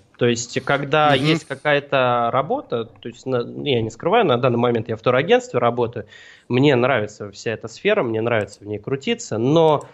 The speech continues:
Speaker 1: а, сама концепция того, что тебе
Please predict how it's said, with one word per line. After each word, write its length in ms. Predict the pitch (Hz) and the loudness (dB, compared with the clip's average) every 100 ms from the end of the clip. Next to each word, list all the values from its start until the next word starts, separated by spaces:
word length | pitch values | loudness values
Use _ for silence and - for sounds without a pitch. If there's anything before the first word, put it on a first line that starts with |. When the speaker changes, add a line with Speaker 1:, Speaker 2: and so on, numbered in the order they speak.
| - _ - | -20 _ -2
Speaker 1:
а, 640 | 120 120 120 120 117 - 82 | 2 4 6 4 2 0 -16
сама 360 | 110 - 156 165 | -8 -2 0 0
концепция 580 | 147 139 165 143 - 123 | -2 -2 -4 -4 -6 -6
того, 320 | 135 139 147 | -4 -2 -2
что 260 | - - 127 | -4 -8 -8
тебе 680 | - 127 147 135 113 - | -8 -2 2 4 4 0